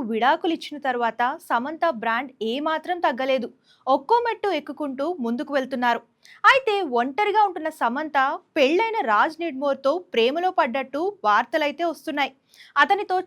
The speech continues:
చెట్టాపట్టాలేసుకుని తిరుగుతున్నట్లు చాలా రోజుల నుంచి వార్తలు వైరల్ అవుతూనే ఉంటున్నాయి. కానీ ఇప్పటి వరకు దీనిపై సమంత, రాజ్ నిడ్మోర్ రియాక్ట్ కాలేదు.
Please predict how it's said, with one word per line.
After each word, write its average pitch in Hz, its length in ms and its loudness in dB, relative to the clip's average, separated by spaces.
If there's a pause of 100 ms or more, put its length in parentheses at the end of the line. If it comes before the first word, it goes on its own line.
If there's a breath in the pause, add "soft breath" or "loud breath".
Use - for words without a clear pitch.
చెట్టాపట్టాలేసుకుని 339 1000 0
తిరుగుతున్నట్లు 294 580 -4 (200)
చాలా 247 240 0 (100)
రోజుల 285 240 -6
నుంచి 277 200 -6 (100)
వార్తలు 339 360 2 (100)
వైరల్ 277 340 2
అవుతూనే 294 340 -4
ఉంటున్నాయి. 262 380 -4 (180)
కానీ 427 240 8 (220)
ఇప్పటి 453 400 2
వరకు 339 280 0 (220)
దీనిపై 330 360 -2 (200)
సమంత, 269 380 0 (320)
రాజ్ 262 340 6
నిడ్మోర్ 269 380 0 (180)
రియాక్ట్ 285 400 2
కాలేదు. 226 300 0